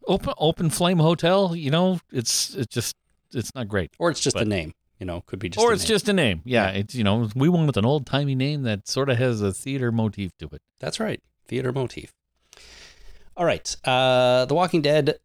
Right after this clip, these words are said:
Speaker 2: season three part, no, not season three. The Walking Dead season eleven part three synopsis
Speaker 1: Oh, yeah.
Speaker 2: was released by A M C. And here it is, Jason.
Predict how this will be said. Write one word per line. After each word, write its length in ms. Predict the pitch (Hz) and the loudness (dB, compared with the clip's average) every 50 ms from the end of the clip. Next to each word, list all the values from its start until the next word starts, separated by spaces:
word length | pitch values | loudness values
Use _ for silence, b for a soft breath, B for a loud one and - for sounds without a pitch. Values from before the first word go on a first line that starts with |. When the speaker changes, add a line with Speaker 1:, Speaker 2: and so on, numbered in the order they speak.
| _ - | _ -8
Speaker 2:
season 500 | - - - 156 151 135 123 147 131 110 | -6 -2 0 2 2 2 2 2 0 0
three 600 | - - - 135 135 131 127 123 123 120 113 104 - _ _ _ _ _ _ _ _ _ _ | -2 -2 -2 0 2 2 2 2 2 0 -2 -4 -10 _ _ _ _ _ _ _ _ _ _
part, 280 | - - 131 127 120 - _ _ _ _ _ _ _ _ _ _ _ _ _ _ - | -2 2 2 2 2 -2 _ _ _ _ _ _ _ _ _ _ _ _ _ _ -6
no, 340 | 113 104 104 113 127 110 - - | -4 -2 0 0 -2 -2 -6 -8
not 240 | 127 120 113 - | -6 -6 -6 -4
season 260 | - 113 95 95 98 90 | -4 -4 -4 -4 -4 -6
three. 300 | - 104 90 87 - _ | -4 -6 -6 -6 -6 _
The 60 | - 120 | -2 -2
Walking 220 | 107 - 156 143 | 0 0 2 2
Dead 140 | 113 113 101 | 2 2 2
season 240 | - 147 117 113 117 | 2 2 2 2 2
eleven 400 | 110 107 127 147 143 135 120 107 | 4 4 4 4 4 2 0 0
part 360 | - - - 156 170 175 _ _ | -2 -2 0 0 -2 -2 _ _
three 400 | - - 123 117 117 110 110 101 | -8 -2 0 2 2 2 2 0
synopsis 920 | 104 - - - 104 98 98 110 - 104 98 90 92 85 87 - - - - | -2 -4 -4 -2 -2 -2 0 0 0 0 0 0 0 0 0 -2 -4 -6 -8
Speaker 1:
Oh, 40 | - _ _ _ _ - | -12 _ _ _ _ -6
yeah. 60 | 113 | -2
Speaker 2:
was 400 | 104 101 95 90 87 90 - - - | 0 0 2 0 0 -2 -4 -6 -6
released 720 | 123 104 98 92 90 82 82 113 - - - - - - _ _ _ _ | -6 -4 -4 -2 -4 -4 -4 -4 -4 -6 -6 -8 -12 -20 _ _ _ _
by 260 | - - 98 87 85 | -8 -6 -4 -4 -2
A 240 | 87 82 90 87 85 80 | -2 -4 -4 -6 -6 -6
M 140 | 78 80 | -8 -6
C. 440 | 78 - - - 78 80 87 131 165 _ B B B B B B B B B B B B B B _ - | -4 -4 -4 -4 -4 -6 -6 -8 -8 _ B B B B B B B B B B B B B B _ -6
And 140 | 131 120 104 | -4 0 2
here 140 | 127 139 135 | 4 4 6
it 60 | 127 | 6
is, 180 | 135 127 104 | 6 4 4
Jason. 380 | - 117 107 104 95 113 110 90 | 2 0 0 0 0 -2 -4 -6